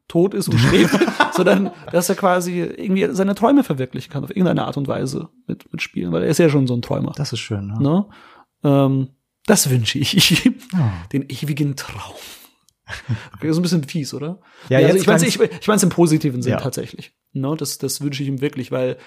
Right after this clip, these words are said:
Speaker 1: der ist wirklich so ein Träumer und, äh, super ambitionierte Ideen und irgendwie werden sie nicht so, wie er sich's vorstellt. Das finde ich irgendwie immer sehr schade. Ne? Aber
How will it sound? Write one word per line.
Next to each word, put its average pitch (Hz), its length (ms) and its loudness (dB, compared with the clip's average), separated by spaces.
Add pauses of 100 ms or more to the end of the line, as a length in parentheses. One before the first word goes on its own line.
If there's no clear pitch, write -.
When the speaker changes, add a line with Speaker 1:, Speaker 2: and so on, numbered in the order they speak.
(140)
Speaker 1:
der 156 100 -2
ist - 160 -4
wirklich 147 260 -2
so 139 140 -4
ein 131 140 -8 (400)
Träumer 160 680 4
und, 139 240 -4 (160)
äh, - 200 -14
super 170 340 0
ambitionierte 156 580 -2
Ideen 156 540 0
und 147 180 -6
irgendwie 143 480 -4
werden 147 220 0
sie 165 100 2
nicht 160 160 0
so, 165 160 2
wie 151 80 2
er 143 80 4
sich's 135 200 -4
vorstellt. 160 580 2 (160)
Das - 80 -20
finde 151 100 -2
ich 139 60 -8
irgendwie 151 180 -4
immer 156 140 -2
sehr 135 140 -2
schade. 180 560 2 (600)
Ne? 143 320 -4 (320)
Aber 156 440 -2